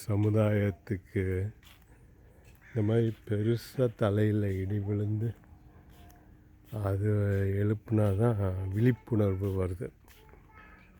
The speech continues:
ஒண்ணு ரெண்டு சாவுக்கெல்லாம் நம்ம வந்து விழிப்புணர்வு அடையல. இதுவே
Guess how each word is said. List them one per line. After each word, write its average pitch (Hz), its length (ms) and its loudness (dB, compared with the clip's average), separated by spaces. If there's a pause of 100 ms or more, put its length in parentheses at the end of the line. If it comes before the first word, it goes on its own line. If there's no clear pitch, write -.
(160)
ஒண்ணு 120 320 4
ரெண்டு 120 360 4 (120)
சாவுக்கெல்லாம் 113 680 4
நம்ம 98 280 0
வந்து 95 840 -2
விழிப்புணர்வு 95 680 -2
அடையல. 92 340 -6 (800)
இதுவே 147 680 4